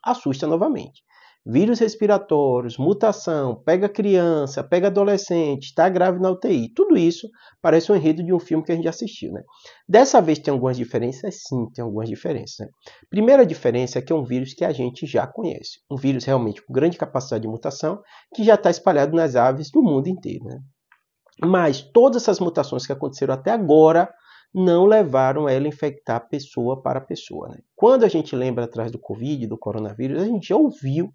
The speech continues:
surgindo como uma pandemia, né? O corona, a gente já sabia, sabia um pouquinho do vírus, sabia características, mas não era algo tão espalhado e que a gente conviveu tantos anos sem grandes mutações que pegasse de pessoa para pessoa.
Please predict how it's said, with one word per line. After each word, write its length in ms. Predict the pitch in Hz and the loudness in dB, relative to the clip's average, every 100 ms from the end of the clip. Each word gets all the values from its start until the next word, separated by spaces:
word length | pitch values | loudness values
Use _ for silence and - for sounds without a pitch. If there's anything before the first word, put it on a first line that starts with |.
| _ _ _ _ | _ _ _ _
surgindo 460 | _ - 277 143 160 | _ 6 6 6 2
como 200 | 190 254 | 0 -2
uma 80 | 339 | 0
pandemia, 480 | 339 320 143 156 123 | 0 2 2 -2 -2
né? 120 | 147 | -2
O 40 | |
corona, 520 | 156 170 165 170 156 - | -2 0 2 2 0 -4
a 40 | |
gente 180 | - 131 | -6 -2
já 100 | 131 | -2
sabia, 640 | 135 185 143 123 135 180 233 | -2 -6 -4 -4 -2 -2 -4
sabia 420 | - 143 123 165 | -6 -6 0 0
um 40 | |
pouquinho 320 | 170 147 143 | 0 -6 -6
do 100 | 139 | -4
vírus, 300 | 127 127 135 | -4 -6 -6
sabia 280 | 135 185 123 | -6 -6 -6
características, 720 | 120 120 113 165 127 131 - - _ - _ | -4 -6 -4 -6 -6 -8 -12 -20 _ -20 _
mas 140 | 127 151 | -4 0
não 100 | 175 | 2
era 220 | 190 196 | 2 4
algo 420 | 151 156 156 156 _ | 4 2 -2 -10 _
tão 300 | 202 226 269 | 8 10 6
espalhado 640 | 262 - 220 135 143 151 | 0 0 2 4 2 -2
e 80 | 190 | -10
que 180 | - 196 | -2 0
a 60 | 180 | 2
gente 180 | 180 | -2
conviveu 320 | - 185 156 151 | -4 -4 -4 -4
tantos 380 | 170 170 196 | -4 -4 -6
anos 180 | 151 151 | -6 -4
sem 140 | 190 175 | -4 0
grandes 260 | 147 151 | 0 -2
mutações 680 | 156 165 196 - 147 147 143 | -4 -6 -6 -6 -4 -4 -8
que 200 | - 202 | -6 -6
pegasse 420 | 202 208 139 147 | -2 0 0 -2
de 40 | - | -6
pessoa 340 | 165 - 143 | -8 -6 -8
para 120 | - | -8
pessoa. 400 | - 196 - - | -8 -10 -12 -18